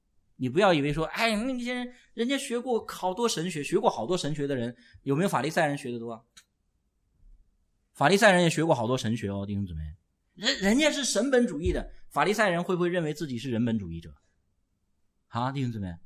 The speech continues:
法利赛人会不会说，“我们是很人本的哦”？会不会啊？不，法利赛人说，“我们是很神本的，我是”，所以主耶稣批评他们说，他说，“我们的父是神，我们是亚伯拉罕的后裔”，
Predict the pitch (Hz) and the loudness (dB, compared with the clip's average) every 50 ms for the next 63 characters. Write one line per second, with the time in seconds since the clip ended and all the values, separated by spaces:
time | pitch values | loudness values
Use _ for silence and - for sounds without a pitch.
0 | - - _ _ _ _ _ _ _ - - - 139 160 190 196 233 196 175 175 | -20 -20 _ _ _ _ _ _ _ -10 -4 -2 0 0 2 2 2 2 2 2
1 | 180 180 165 165 165 165 156 135 123 117 123 143 156 175 170 - - 117 107 104 | 0 -2 -2 -2 -4 -4 -6 -6 -6 -6 -6 -8 -8 -10 -10 -10 -8 -10 -10 -10
2 | 95 107 139 143 113 101 95 95 98 98 98 98 _ _ _ _ _ _ _ _ | -10 -10 -8 -8 -8 -10 -10 -12 -14 -16 -16 -18 _ _ _ _ _ _ _ _
3 | _ _ - 156 143 131 135 139 120 95 85 _ _ _ _ _ _ _ _ 147 | _ _ -8 -8 -8 -6 -6 -8 -8 -8 -12 _ _ _ _ _ _ _ _ 0
4 | 156 160 156 127 - - 127 147 - 190 170 165 175 190 196 202 196 202 220 269 | 2 2 2 2 0 -2 -4 -2 -2 -2 -2 -2 -2 -4 0 2 4 6 6 6
5 | 294 269 294 277 - 294 247 240 - - 208 202 262 302 254 180 160 175 180 - | 6 4 4 6 6 6 6 6 8 8 8 8 10 8 6 6 6 2 0 -2
6 | - - - - - 214 220 220 254 247 196 - - _ - - - 214 233 220 | -6 -14 -4 2 4 4 4 4 2 -2 -4 -6 -10 _ -4 0 2 2 2 2
7 | 170 160 180 190 175 196 190 - 202 214 208 185 170 175 170 170 170 175 180 214 | 2 2 2 2 2 0 -4 -2 -2 0 0 2 2 2 0 0 0 -2 -2 -2
8 | 240 262 269 262 254 247 285 311 302 240 294 311 285 247 254 233 - 202 185 220 | -2 0 0 2 2 4 4 4 2 2 0 -2 -2 -2 0 0 0 2 4 4
9 | 226 - - - - - - 233 254 254 269 277 269 277 254 208 202 196 233 240 | 2 2 -2 -8 -16 -8 -2 2 4 4 4 2 2 2 0 0 2 2 2 2
10 | 233 233 226 208 196 196 196 202 214 202 202 208 196 147 101 82 | 0 0 0 0 -2 -2 -2 0 0 0 0 0 -2 -2 -4 -6